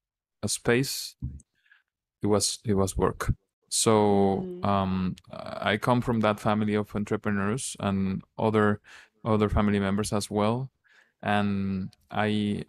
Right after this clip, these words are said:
Speaker 1: when I was helping the first moms, I realized that the goal for them is not only to make money. And I believe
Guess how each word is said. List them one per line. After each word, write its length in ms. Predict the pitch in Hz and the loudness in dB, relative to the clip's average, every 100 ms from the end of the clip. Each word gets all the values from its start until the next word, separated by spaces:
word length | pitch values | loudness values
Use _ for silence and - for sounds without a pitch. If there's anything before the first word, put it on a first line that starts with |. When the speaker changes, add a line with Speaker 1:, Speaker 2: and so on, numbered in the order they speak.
| - | -8
Speaker 1:
when 160 | 113 107 | -2 2
I 140 | 107 | 2
was 480 | 104 107 104 - - _ _ - | 2 0 0 -6 -10 _ _ -4
helping 400 | 120 135 127 113 | -2 0 0 0
the 120 | 104 | 0
first 380 | - 117 - 107 | 2 0 0 -2
moms, 400 | 101 107 139 - | 0 0 -4 -4
I 80 | 107 | -4
realized 500 | 104 98 95 104 - | -2 0 0 -2 -2
that 220 | 101 95 _ _ - _ - | -2 -4 _ _ -20 _ -2
the 140 | 104 | 0
goal 220 | 104 113 | 2 0
for 200 | 135 135 | 0 -2
them 180 | 117 113 | 0 -2
is 140 | 110 | -2
not 160 | 113 104 | -4 -2
only 200 | 110 110 | 0 0
to 120 | - | -2
make 240 | 101 101 - | -4 -4 -2
money. 380 | 104 101 80 - - | -2 -2 -6 -12 -10
And 300 | 101 95 92 | -6 -4 -2
I 60 | 101 | -2
believe 320 | 117 123 | 0 -2